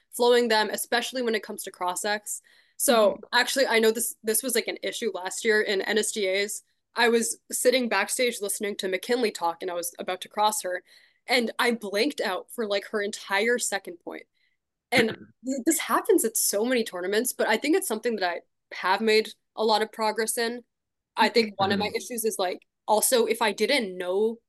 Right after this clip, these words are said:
Speaker 1: a lot about what the person is talking about, then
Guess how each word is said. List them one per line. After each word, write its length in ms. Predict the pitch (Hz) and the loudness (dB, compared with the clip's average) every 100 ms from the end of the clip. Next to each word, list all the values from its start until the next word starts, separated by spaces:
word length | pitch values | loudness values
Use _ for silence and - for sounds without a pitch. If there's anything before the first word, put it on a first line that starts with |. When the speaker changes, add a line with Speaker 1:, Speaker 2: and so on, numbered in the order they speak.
| _ | _
Speaker 1:
a 60 | 180 | -4
lot 320 | 196 180 185 | -2 -2 0
about 360 | 202 214 202 190 | 0 0 0 0
what 180 | 190 | -4
the 60 | 202 | -6
person 380 | - 202 - 196 | -8 -8 -6 -4
is 100 | - | -4
talking 420 | - 180 233 226 | -4 -6 -2 -2
about, 400 | 226 262 269 - _ _ _ | 0 0 -2 -4 _ _ _
then 260 | 240 220 | 0 2